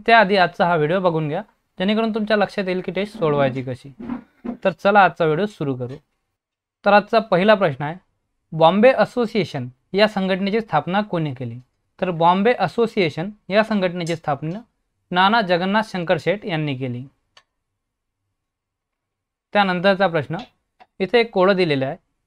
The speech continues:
बीईआयएन, त्यानंतरचं अक्षर कुठलं येईल? तर त्यानंतरचं अक्षर टी येईल आणि ते कसं येईल हे तुम्हाला मी आता सांगतो.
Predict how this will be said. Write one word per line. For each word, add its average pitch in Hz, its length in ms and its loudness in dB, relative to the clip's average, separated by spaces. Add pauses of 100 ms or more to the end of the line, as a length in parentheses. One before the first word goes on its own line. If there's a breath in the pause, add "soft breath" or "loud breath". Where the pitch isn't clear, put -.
(160)
बीईआयएन, 190 1080 0 (260)
त्यानंतरचं 202 460 0
अक्षर 190 260 -2
कुठलं 165 300 -4
येईल? 127 400 -8
तर 196 80 -4
त्यानंतरचं 208 580 0
अक्षर 208 260 -2 (160)
टी 214 160 -2
येईल 170 240 -4 (180)
आणि 196 240 -4
ते 226 60 -2
कसं 214 340 -2
येईल 196 180 0
हे 175 140 -4
तुम्हाला 151 260 -4
मी 147 120 -4
आता 151 200 -8
सांगतो. 135 420 -8